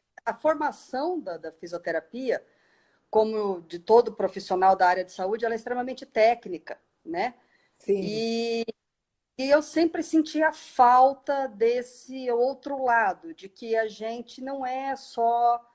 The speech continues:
Speaker 1: um emaranhado de músculos, ossos e nervos, que a gente tem uma outra face que interfere e interage diretamente, né? O nosso meio interage com o nosso corpo e vice-versa, a gente não tem como desmembrar isso.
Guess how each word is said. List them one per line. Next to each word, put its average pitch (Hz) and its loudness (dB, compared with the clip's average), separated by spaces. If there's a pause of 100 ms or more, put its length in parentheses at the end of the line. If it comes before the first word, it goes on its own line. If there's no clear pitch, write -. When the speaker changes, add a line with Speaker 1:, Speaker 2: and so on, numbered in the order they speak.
(380)
Speaker 1:
um 208 -8
emaranhado 214 -2
de 208 -10
músculos, 220 -6
ossos 196 2
e 202 0
nervos, 208 0
que - -10
a 190 -8
gente 202 -16
tem 247 2
uma 226 0
outra 226 4
face 214 -2
que 226 -12
interfere 226 -4
e 226 -12
interage 233 0
diretamente, 208 -4
né? 196 -8
O 196 -8
nosso 208 -6
meio 202 -4 (440)
interage 202 6 (580)
com 226 0
o 247 -4
nosso 214 -2
corpo 233 -2
e 226 -12
vice-versa, 196 -4
a 202 -2
gente 202 -10
não 208 -6
tem 277 0
como 277 2
desmembrar 214 -2
isso. 180 -18